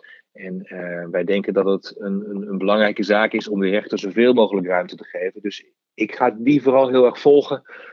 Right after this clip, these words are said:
eh, wat die gaat doen in de Eerste Kamer. Eh, eh, en ik hoop ook dat wij als rechtspraak daar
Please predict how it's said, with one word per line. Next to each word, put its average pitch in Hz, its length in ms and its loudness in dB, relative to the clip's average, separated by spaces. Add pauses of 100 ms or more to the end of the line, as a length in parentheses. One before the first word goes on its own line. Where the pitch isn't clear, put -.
(120)
eh, 110 200 -6
wat 107 200 2
die 127 120 0
gaat 120 140 0
doen 117 160 2
in 107 80 0
de 104 100 2
Eerste 135 340 2
Kamer. 127 380 -4 (200)
Eh, 101 300 -6
eh, 98 540 -8
en 104 60 -4
ik 104 220 -8
hoop 107 300 0
ook 101 160 -2
dat 98 140 -2
wij 98 260 2
als 95 360 -4 (220)
rechtspraak 98 580 0
daar 98 400 2